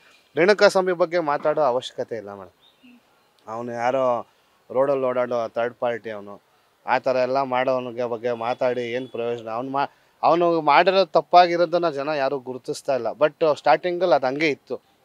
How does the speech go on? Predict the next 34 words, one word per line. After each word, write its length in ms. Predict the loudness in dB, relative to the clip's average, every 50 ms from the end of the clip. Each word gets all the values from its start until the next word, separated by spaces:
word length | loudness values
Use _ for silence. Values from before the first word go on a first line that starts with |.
| _ 0
But 200 | 0 0 2 2
ಈ 100 | 2 4
ನಡುವೆ 320 | 4 2 2 0 0 -2
ಜನಕ್ಕೆ 680 | -2 -2 -4 -4 -4 -4 -2 0 0 0 0 -2 -2 -2
ಎಲ್ಲ 180 | 0 0 0 0
ಗೊತ್ತಾಗಿದೆ. 480 | 0 -2 -2 0 0 0 0 0 -2 -2
ಅಂದ್ರೆ, 220 | -2 -4 -6 -8
ನಿಮ್ 200 | -6 -8 -8 -4
ಚಾನಲ್ಲೇ 400 | -2 -2 0 0 0 0 0 0
ಅಂತಲ್ಲ, 320 | -2 -2 -2 -4 -2 -2 -4 -6 -8 _ _ _ _ _ _
ಇನ್ನೊಂದ್ 260 | 0 2 4 4 6
ಎರಡ್ 140 | 6 6 6
ಮೂರ್ 140 | 4 2 0
ಚಾನಲ್ 640 | 2 0 0 0 2 2 2 2 2 0 0 -2 -6 -4
ಕರೆಕ್ಟಾಗಿ 460 | 0 0 0 2 2 0 -2 -2 2 4
ತೋರಿಸ್ತಾ 360 | 4 4 4 4 2 2 2
ಇದ್ದಾರೆ 220 | 2 2 0 0
ಜನಕ್ಕೆ. 420 | -2 -4 -6 -8 -8 -10 -12 -16 -18 _ _ _ _ _ _ _ -8 -2
ಹೌದು, 560 | 0 2 2 2 0 -2 -2 -2 -2 -4 -4
ದರ್ಶನ್ 580 | -6 -6 -6 -4 -4 -4 -4 -4 -4 -6 -4 0
ಮಾಡಿದ್ 280 | 0 0 0 -2 -4 -6
ತಪ್ಪಲ್ಲ. 480 | -4 -4 -4 -2 -2 -2 -2 0 0 0 0 0 -2 -4 _ -8
ದರ್ಶನ್ 300 | -8 -6 -4 -4 -4 -2 -2
ಮಾಡಿದ್ 180 | -2 -2 -2 -2
ತಪ್ಪಾದ್ರೆ 380 | -4 -4 0 0 2 2 2
ಅವ್ನ್ 200 | 2 0 0 0
ಮಾಡಿರೋದು 320 | 0 0 0 0 -2 -2 -4
ತಪ್ಪೇ 320 | -4 -6 -8 _ -6 -6 -6
ಇದೆ. 140 | -6 -6 -8 -10 -10 _ _ _ -20 _ _ _ -4
ಯಾಕೆಂದ್ರೇನೆ 520 | -4 -2 -2 -2 -2 0 0 0 2 4
ಎರಡ್ 180 | 6 6 4 4
ಕೇಸ್ 240 | 2 0 0 0 -2
ಅಲ್ಲೇನೆ 220 | -4 -4 -4 -6
ಚಪ್ಪಾಳೆ. 480 | -4 -6 -6 -4 -4 -4 -4 -6 -10